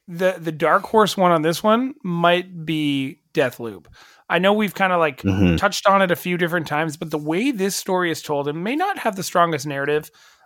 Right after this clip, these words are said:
Speaker 1: Unfortunately, I'm, I'm an Xbox player, so I don't get to play it yet.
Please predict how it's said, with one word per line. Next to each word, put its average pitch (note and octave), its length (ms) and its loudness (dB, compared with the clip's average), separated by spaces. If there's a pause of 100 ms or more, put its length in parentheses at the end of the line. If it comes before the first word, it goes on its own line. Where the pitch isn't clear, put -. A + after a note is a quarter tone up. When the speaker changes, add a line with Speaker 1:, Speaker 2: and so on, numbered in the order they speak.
Speaker 1:
Unfortunately, D#3+ 540 -2
I'm, C#3 160 -6 (200)
I'm C3+ 120 -10
an D3 100 -2
Xbox A2+ 400 -14
player, G2+ 240 -16
so A2 160 -16
I B2 40 -6
don't D#3 140 -6
get A#2 120 -16
to A2+ 40 -20
play B2+ 260 -10
it E2 100 -14
yet. E2+ 160 -18